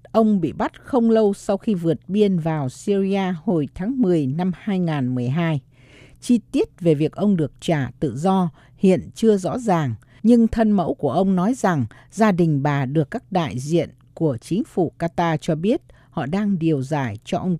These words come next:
Curtis được thả vì lý do nhân đạo và không phải trả tiền chuộc. Bà nói thêm rằng gia đình bà vô cùng cảm kích đối với tất cả những người đã giúp cho con bà được thả.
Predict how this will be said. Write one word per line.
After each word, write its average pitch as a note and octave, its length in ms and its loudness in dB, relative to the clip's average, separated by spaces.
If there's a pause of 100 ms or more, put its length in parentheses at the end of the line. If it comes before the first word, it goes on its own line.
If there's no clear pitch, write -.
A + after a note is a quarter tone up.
Curtis F#3+ 480 -2
được D3+ 220 -4
thả B2+ 380 -4 (340)
vì E3+ 160 4
lý D3+ 140 0
do G#3+ 300 -2
nhân F#3 240 0
đạo D#3 240 0 (340)
và D3+ 160 0
không G3+ 340 -4
phải C#3 400 -4
trả B2 220 -4 (100)
tiền C#3 260 -2
chuộc. D3+ 240 0 (520)
Bà E3 160 0
nói F3 240 0
thêm A3 260 2
rằng E3 320 -2
gia G3 220 0
đình D3+ 320 0
bà C3+ 300 -2 (140)
vô F#3+ 220 2 (100)
cùng C#3+ 340 0
cảm A#2 220 -4
kích C4+ 240 -2 (380)
đối E3 200 2
với C4 120 -4
tất - 280 -8
cả E3 180 -4
những A#2+ 260 -2
người D#3+ 260 0
đã A2+ 140 -6
giúp C4 240 -4 (260)
cho F3+ 120 -4
con E3+ 340 -2
bà C3+ 180 -2
được B2 240 -8
thả. A#2 340 -6